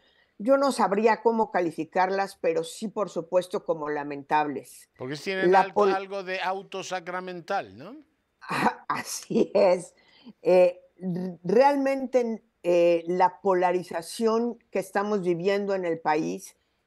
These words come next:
Speaker 1: no es inocua y cada vez tiene más costos, y creo que no es por el camino que deberíamos, eh, de seguir.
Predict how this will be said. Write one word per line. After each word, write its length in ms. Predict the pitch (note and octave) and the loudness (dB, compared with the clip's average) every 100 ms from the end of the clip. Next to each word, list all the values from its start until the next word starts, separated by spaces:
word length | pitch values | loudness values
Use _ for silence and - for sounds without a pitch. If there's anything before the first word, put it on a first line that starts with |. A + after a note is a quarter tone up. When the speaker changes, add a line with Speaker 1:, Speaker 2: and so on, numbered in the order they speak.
| _ _ | _ _
Speaker 1:
no 320 | F#3+ F#3+ A3 B3+ | -4 2 4 4
es 220 | B3 A#3 | 0 -4
inocua 760 | G#3 G3 G3+ - A3 A3 A3 - | -2 0 0 0 0 0 -2 -10
y 100 | F#3+ | -10
cada 360 | - A#3+ A#3+ | -2 0 0
vez 280 | A3+ A3 - | 0 -2 -6
tiene 300 | - A3 G#3+ | -8 -6 -4
más 280 | G3 F#3+ - | -6 -8 -8
costos, 840 | - F#3+ F3 - F3+ G3+ - - _ | -2 0 0 -2 -2 -2 -10 -18 _
y 200 | F#3 F#3+ | -6 -2
creo 340 | A3 A3 A3 A3 | 2 2 0 0
que 100 | G#3+ | -2
no 300 | G3+ G#3 G#3 | 0 0 0
es 260 | G#3+ - | -2 -6
por 220 | - F#3 E3 | -4 0 0
el 160 | D#3+ | 0
camino 480 | E3 E3+ F3+ F#3+ G3 | -4 -4 -4 -4 0
que 140 | F3+ | 0
deberíamos, 920 | D#3 D#3 D#3+ E3+ F3+ F3+ F3 F3 - _ _ _ - | 0 0 -2 0 0 0 -2 -6 -8 _ _ _ 0
eh, 260 | E3 E3 | 0 0
de 260 | E3 D#3 E3 | -2 -2 0
seguir. 500 | - C#3+ D3+ D#3+ - | -2 -4 -4 -6 -8